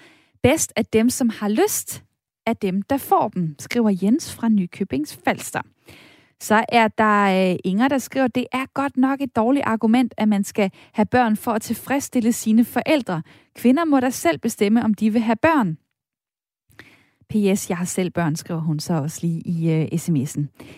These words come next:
Så er der, øh, en, der skriver sådan her: "De unge skal huske, at der ikke er meget party og byliv som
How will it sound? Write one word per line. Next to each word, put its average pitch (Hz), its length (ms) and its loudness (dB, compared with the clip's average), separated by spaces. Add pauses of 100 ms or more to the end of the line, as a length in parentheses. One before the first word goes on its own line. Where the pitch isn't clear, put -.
(300)
Så 220 240 0
er 220 280 4
der, 190 600 2
øh, 175 80 0
en, 220 160 2
der 208 60 2
skriver 226 200 -2
sådan 233 160 6
her: 240 100 4
"De 233 180 0
unge 269 240 2
skal 269 180 -4
huske, 254 440 -4
at 240 140 -4
der - 80 0 (160)
ikke 285 380 0 (180)
er 226 260 0
meget 226 540 2
party 240 480 0 (400)
og 269 200 2
byliv 330 520 6
som 233 420 2